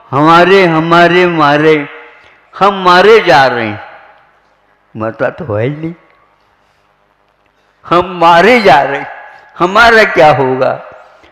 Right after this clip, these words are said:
बस हमारा को ही मारना है। राम ऐसे रहे? नहीं, वो मारते रहे,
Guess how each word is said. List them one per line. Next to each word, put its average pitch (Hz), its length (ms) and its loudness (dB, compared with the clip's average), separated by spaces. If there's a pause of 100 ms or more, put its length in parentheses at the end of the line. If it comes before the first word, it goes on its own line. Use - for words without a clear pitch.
(180)
बस 127 220 -14
हमारा 120 580 -4
को 127 280 -4
ही 135 220 -6
मारना 113 640 -8 (100)
है। 120 140 -20 (2250)
राम 175 400 2
ऐसे 220 380 0
रहे? 190 580 0 (460)
नहीं, 120 440 -6 (560)
वो 120 140 -14
मारते 101 720 -10
रहे, 120 400 -8